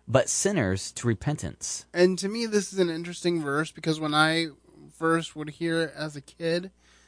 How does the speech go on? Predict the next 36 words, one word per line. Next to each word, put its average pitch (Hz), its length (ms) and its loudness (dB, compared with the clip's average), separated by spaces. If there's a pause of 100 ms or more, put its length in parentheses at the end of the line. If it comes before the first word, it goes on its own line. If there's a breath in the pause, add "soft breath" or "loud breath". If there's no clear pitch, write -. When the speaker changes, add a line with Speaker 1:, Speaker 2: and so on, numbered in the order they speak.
(260 soft breath)
Speaker 2:
I 156 80 -4
would 170 160 4
say 175 140 4
to 175 60 0
myself, 165 460 0
"Well, 156 140 -8
that 175 220 0
makes 202 240 -4
sense, 160 400 -2
'cause 165 180 -6
if 156 180 -10
you're 160 120 -6
righteous, 160 480 -2
you 160 120 -2
don't 156 220 -2
need 160 220 -4
to 151 80 -4
repent." 147 540 -6 (760)
But 170 100 0
as 180 220 4
I 180 80 4
got 165 160 2
older, 190 240 2
I 175 60 6
realized 160 760 0
that 156 220 -10 (100)
he 170 160 -10
was 165 100 -6
talking 190 360 2
to 180 60 -8
the 165 60 -10
people 160 220 -2
who 151 140 -2
think 190 320 -4
they're 160 120 2
righteous. 139 680 -14